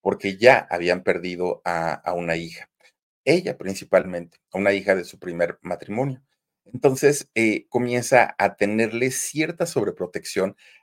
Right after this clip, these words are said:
a la niña, a Janet. La señora era amante de la radio y la televisión. Era ama de casa.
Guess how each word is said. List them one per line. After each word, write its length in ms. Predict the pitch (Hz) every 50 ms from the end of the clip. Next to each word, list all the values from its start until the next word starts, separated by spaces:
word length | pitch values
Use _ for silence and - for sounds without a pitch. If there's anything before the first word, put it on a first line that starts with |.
| _ _
a 100 | - 90
la 140 | 92 95 95
niña, 420 | 104 117 147 160 147 110 78 - - -
a 120 | - 85
Janet. 520 | - 92 87 101 139 160 165 - _ _ _ _ _ _ _ _ _ _ _ _ _ _ _ _
La 160 | - - -
señora 460 | - - 190 196 - - - - - -
era 320 | - 127 117 104 - - _
amante 580 | 107 107 101 104 110 117 117 117 113 - 139 135
de 100 | 123 113
la 160 | 101 85 87
radio 520 | - - 95 98 98 98 95 101 107 - -
y 120 | 110 101
la 160 | 87 85 85
televisión. 580 | - 82 78 80 76 73 - - - 69 - _ _ _ _ _ _ _ _ _ _ _ _
Era 300 | - - - - - -
ama 200 | - 101 92 -
de 140 | 82 170 170
casa. 340 | - - - - - 71 -